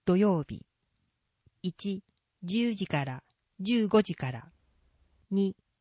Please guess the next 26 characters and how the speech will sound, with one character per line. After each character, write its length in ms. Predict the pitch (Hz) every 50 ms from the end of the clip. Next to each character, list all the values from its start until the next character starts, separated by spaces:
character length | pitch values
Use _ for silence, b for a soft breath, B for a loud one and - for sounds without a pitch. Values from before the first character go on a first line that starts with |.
| _ _ _ _ -
十 220 | - 214 233 240
三 300 | 220 - 233 220 220 208
時 120 | 180 - 151
か 160 | - 139 131
ら。 200 | 120 117 - - _ _ _ _ _ _ _ _ _ _ _ _ _ _ _ _ _ _ _ _ _ _ _ _ - 185
十 340 | 170 190 226 233 233 233
一 240 | 233 220 - - 233
月 260 | 220 226 214 - 226
十 300 | 208 196 233 233 226 214
五 120 | 196 208 208
日 420 | 196 180 165 - - 151 147 - _ -
日 300 | 170 185 - - 214 214
曜 240 | 214 196 190 170 143
日。 220 | - 110 87 - _ _ _ _ _ _ _ _ _ _ _ _ _ _ _ _ _ _ _ -
一、 440 | 175 165 - - - 190 190 196 _ _ _ _ _ _ _ _ _ _ _ -
十 220 | - 208 226 233
三 320 | 220 - 233 220 220 214 190
時 120 | - 160
か 160 | - 147 135
ら。 220 | 127 123 123 135 _ _ _ _ _ _ _ _ _ _ _ _ _ _ _ -
二、 260 | 196 196 196 196 190 _ _ _ _ _ _ _ _ _ _ -
十 260 | 202 233 240 240 226
時 140 | 196 196 -
か 180 | - 147 139
ら。 200 | 127 117 113 - _ _ _ _ _ _ _ _ _ _ _ _ _ _ _ _ _
三、 460 | - - 196 185 190 190 185 185